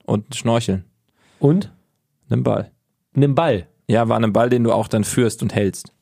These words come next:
Speaker 2: Ah,
Speaker 1: Und
Speaker 2: ja. Vielleicht
Speaker 1: den
Speaker 2: hab
Speaker 1: musst du dann in eine Art Korb
Speaker 2: Mhm.
Speaker 1: reinlegen.
Speaker 2: Vielleicht hab ich das ja gesehen.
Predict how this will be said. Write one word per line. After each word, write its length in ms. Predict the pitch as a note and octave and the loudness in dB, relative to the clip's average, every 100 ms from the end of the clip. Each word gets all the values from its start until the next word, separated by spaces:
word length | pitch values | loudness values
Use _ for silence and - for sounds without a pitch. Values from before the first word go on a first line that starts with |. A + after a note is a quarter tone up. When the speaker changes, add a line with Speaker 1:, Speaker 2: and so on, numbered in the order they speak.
| - | -6
Speaker 2:
Ah, 160 | B2+ | -2
Speaker 1:
Und 60 | C3 | -2
Speaker 2:
ja. 80 | F#2 F2+ | -4 -6
Vielleicht 100 | - | 0
Speaker 1:
den 100 | A#2 | 2
Speaker 2:
hab 60 | A#2+ | 2
Speaker 1:
musst 200 | C3 - | 0 0
du 40 | |
dann 140 | B2 A2 | 0 2
in 140 | A#2 | 2
eine 120 | A2 | 2
Art 180 | A2 A#2+ | 0 -2
Korb 360 | - B2 - - | -2 -2 -2 -2
Speaker 2:
Mhm. 60 | |
Speaker 1:
reinlegen. 800 | G2+ G2 G2 A2+ D3 G2 G2 G2 | 0 0 0 -2 -2 0 0 0
Speaker 2:
Vielleicht 180 | C3 B2+ | 0 -2
hab 80 | A2+ | -2
ich 80 | |
das 180 | - C#3+ | 0 0
ja 80 | C3+ | 0
gesehen. 380 | A2 F#2+ F#2+ | 0 0 -2